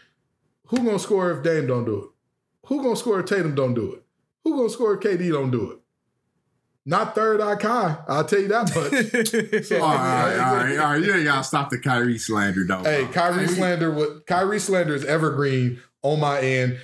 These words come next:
Speaker 1: And, and before we get out of here, we just gotta talk about one more thing. The Hall of Fame class included the immortal Drew Pearson, Tom Flores, Peyton Manning, John Lynch, Calvin Johnson, Alan Faneca, and Charles Woodson. Now, looking at the twenty-two, uh, looking at the twenty twenty-two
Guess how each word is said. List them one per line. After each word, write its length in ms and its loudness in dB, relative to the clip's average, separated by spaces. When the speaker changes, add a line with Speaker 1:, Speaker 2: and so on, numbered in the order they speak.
Speaker 1:
And, 220 0
and 160 2
before 300 2
we 80 -4
get 120 2
out 140 2
of 60 0
here, 80 0
we 80 0
just 180 -2
gotta 160 2
talk 140 2
about 160 0
one 140 0
more 120 2
thing. 220 0
The 80 0
Hall 260 4
of 60 -6
Fame 240 0
class 320 0
included 380 0
the 120 0
immortal 460 0
Drew 240 -4
Pearson, 460 -2
Tom 300 0
Flores, 360 0
Peyton 320 0
Manning, 340 0
John 360 0
Lynch, 200 -2
Calvin 360 0
Johnson, 400 0
Alan 280 0
Faneca, 400 2
and 120 -2
Charles 360 0
Woodson. 400 -2
Now, 540 -2
looking 360 0
at 140 0
the 80 -4
twenty-two, 840 0
uh, 300 2
looking 340 -2
at 160 2
the 280 0
twenty 280 0
twenty-two 680 0